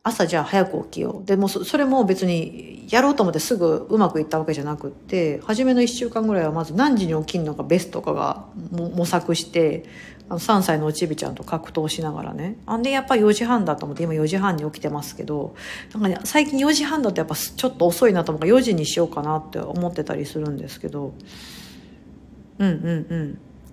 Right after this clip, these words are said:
あ、ひ-、相馬のひなこさん。そういえばこの間、子供に「お母さんって今まで生きてきた中で後悔したことある？」って聞かれました。お、なんかませたお子さんですね。子供の、子供ながらに後悔した出来事があるのかと、なんか衝撃でした。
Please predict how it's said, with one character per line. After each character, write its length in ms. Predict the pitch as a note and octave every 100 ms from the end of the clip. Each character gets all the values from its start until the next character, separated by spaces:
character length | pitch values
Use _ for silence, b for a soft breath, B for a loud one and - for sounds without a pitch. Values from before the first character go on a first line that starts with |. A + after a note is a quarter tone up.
| -
あ、 220 | - - -
ひ-、 140 | - -
相 180 | A#3+
馬 80 | G#3+
の 80 | G#3
ひ 80 | G#3+
な 100 | F#3+
こ 100 | D3+
さ 120 | D#3
ん。 60 | -
そ 140 | D4+
う 40 |
い 40 | D4
え 80 | C4
ば 100 | D#3+
こ 140 | A3+
の 200 | B3 B3
間、 340 | A#3 A3+ B3
子 220 | - - B3
供 240 | B3+ B3
に 140 | B3 -
「お 100 | A3
母 240 | D4 C#4
さ 160 | A#3 F3+
ん 40 |
っ 20 |
て 80 | E3
今 200 | F#3 A#3+
ま 100 | B3+
で 120 | G#3+
生 80 | A3
き 80 | -
て 120 | A#3+
き 80 | A3+
た 120 | F3
中 280 | F3 F#3+ D#3
で 180 | G#3 G#3 B B
後 160 | F4 E4
悔 200 | A3 G#3
し 60 |
た 80 | A3
こ 120 | A3
と 160 | G#3 G#3+
あ 60 |
る？」 100 | G#3+ A#3
っ 20 |
て 140 | -
聞 120 | D#3
か 120 | - G#3+
れ 100 | G#3+
ま 140 | G#3+
し 60 | -
た。 200 | - -
お、 180 | C#4 - B B B B
な 100 | E3+
ん 60 | F3
か 100 | D#3
ま 160 | E3+ A3+
せ 140 | F#3
た 100 | D3
お 100 | C#3+
子 140 | D#3
さ 160 | D#3+ E3
ん 80 | D#3
で 100 | D#3
す 100 | -
ね。 260 | D#3 C#3 - B B B B -
子 140 | A#3+
供 240 | C4 C#4+ C4+
の、 140 | A#3+
子 140 | -
供 200 | C4 D4
な 120 | D4 C#4
が 80 |
ら 60 | G3+
に 100 | E3+
後 220 | - B3+
悔 160 | B3 F3
し 60 |
た 60 | E3
出 120 | D#3+
来 140 | E3+ A3
事 240 | F#3 D#3
が 180 | D3+ -
あ 80 | A3
る 100 | F#3+
の 120 | E3
か 120 | F3+
と、 120 | D3+
な 140 | F3+ A3
ん 60 |
か 100 | E3
衝 200 | - A3
撃 260 | G3+ G3+ F#3
で 120 | F#3+
し 80 | F#3
た。 180 | -